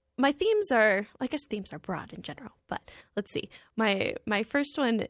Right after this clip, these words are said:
is mystery. So when I first, I remember reading these books, and like I said, I have read them,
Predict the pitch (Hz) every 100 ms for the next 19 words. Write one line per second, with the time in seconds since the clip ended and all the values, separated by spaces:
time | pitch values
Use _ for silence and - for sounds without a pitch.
0 | - 196 196 - - 208 202 220 - 302
1 | 311 320 - - 262 247 240 330 - 339
2 | 330 - - - 240 269 294 427 339 233
3 | 233 233 220 - 202 - 226 240 254 -
4 | 233 - 240 262 269 277 294 294